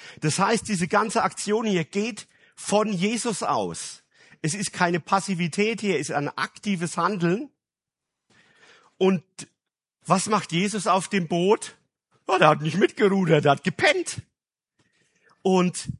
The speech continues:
die Jünger rudern da circa zwanzig Kilometer, ich hab's mal nachgemessen auf der Karte. Wer von euch ist schon mal zwanzig Kilometer gerudert? Wow, Jannik, cool. Wow, noch jemand.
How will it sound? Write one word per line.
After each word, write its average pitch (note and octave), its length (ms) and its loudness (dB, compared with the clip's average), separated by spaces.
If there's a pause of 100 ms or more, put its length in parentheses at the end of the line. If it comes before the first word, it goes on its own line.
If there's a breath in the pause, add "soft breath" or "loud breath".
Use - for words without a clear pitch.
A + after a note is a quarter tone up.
(1300)
die F3+ 180 4
Jünger A#3 340 4
rudern A3+ 360 0
da F#3+ 180 2
circa A3+ 420 0
zwanzig G3 460 0
Kilometer, G#3 440 2
ich F#3+ 100 -2
hab's E3+ 160 -4
mal F3+ 100 0
nachgemessen E3+ 640 0
auf D#3+ 180 -2
der E3 120 -2
Karte. G3 440 -2 (1160 soft breath)
Wer G#3 180 4
von A3+ 140 -2
euch A3 200 2
ist G3 80 -2
schon G#3 120 0
mal G3 100 2
zwanzig G3+ 420 -2
Kilometer G3+ 440 2
gerudert? E3 640 -2 (1300)
Wow, F3+ 420 2
Jannik, E3 540 0
cool. F3+ 320 2
Wow, D#3 260 4
noch G3+ 220 -2
jemand. A#2+ 460 -2